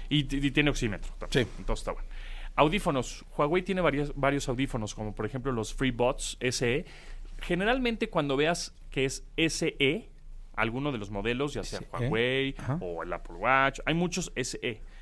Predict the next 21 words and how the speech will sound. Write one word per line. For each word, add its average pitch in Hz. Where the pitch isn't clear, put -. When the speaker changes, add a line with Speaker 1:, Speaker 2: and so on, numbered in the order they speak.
Speaker 1:
Es -
como, 156
digamos, 147
el 120
económico, 120
la 120
versión 135
económica 127
Speaker 2:
Ok. -
Speaker 1:
del, 120
pues, -
del 85
premium, 107
¿no? 110
Speaker 2:
Del 117
Speaker 1:
Digámoslo 101
Speaker 2:
premium, -
Speaker 1:
así. 98
Speaker 2:
sí, -
sí, 98
sí. -